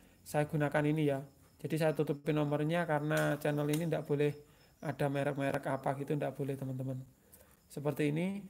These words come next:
nah, Ebot Fit. Ini, eh, seperti saya bilang kemarin, pencegahan penyakit tetelo, teman-teman, untuk musimnya ndak enak, teman-teman bisa gunakan ini, eh,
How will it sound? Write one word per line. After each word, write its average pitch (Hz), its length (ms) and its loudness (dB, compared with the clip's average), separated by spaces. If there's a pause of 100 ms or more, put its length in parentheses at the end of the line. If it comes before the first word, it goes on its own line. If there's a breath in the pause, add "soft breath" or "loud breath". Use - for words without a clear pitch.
(160)
nah, 131 240 -2
Ebot 147 160 -2
Fit. 175 240 -4 (480 soft breath)
Ini, 208 220 6 (500)
eh, 185 480 8
seperti 185 400 4
saya 185 160 8
bilang 180 240 6
kemarin, 175 400 6
pencegahan 180 560 4
penyakit 170 320 0
tetelo, 175 640 4 (320 loud breath)
teman-teman, 170 480 2
untuk 190 240 -2
musimnya 165 560 0
ndak 156 140 6 (100)
enak, 180 180 2 (220)
teman-teman 165 400 0
bisa 160 240 0
gunakan 151 400 2
ini, 180 480 0 (640 loud breath)
eh, 151 640 8